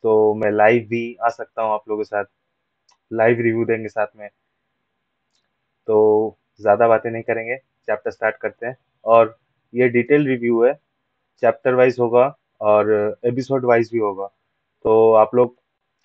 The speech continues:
ध्यान से देखिएगा तो अच्छा लगेगा। और thank you for watching।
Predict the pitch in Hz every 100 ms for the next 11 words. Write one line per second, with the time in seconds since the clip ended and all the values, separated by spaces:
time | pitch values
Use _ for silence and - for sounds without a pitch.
0 | _ 113 131 139 123 131 127 123 113 -
1 | 110 113 117 139 _ _ _ _ _ _
2 | 107 110 107 104 117 120 127 120 113 104
3 | 104